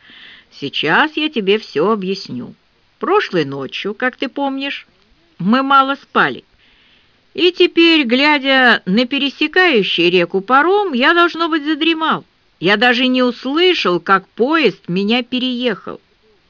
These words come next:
Разве в Библии не говорится, что и в самом разгаре жизни смерть нас подстерегает? Эд,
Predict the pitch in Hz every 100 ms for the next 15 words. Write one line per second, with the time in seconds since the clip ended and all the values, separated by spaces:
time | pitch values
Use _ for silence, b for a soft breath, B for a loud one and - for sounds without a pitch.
0 | _ _ _ B B B 220 254 240 233
1 | 240 208 254 214 220 214 202 202 214 254
2 | 339 - 160 151 - 185 185 185 180 175
3 | _ b b b - - - 220 226 202
4 | 180 180 175 160 180 190 180 165 143 208
5 | 269 233 180 160 - - 151 196 202 220
6 | 165 160 143 _ 147 - _ 151 147 139
7 | 147 135 - _ _ _ _ _ - 254
8 | 247 -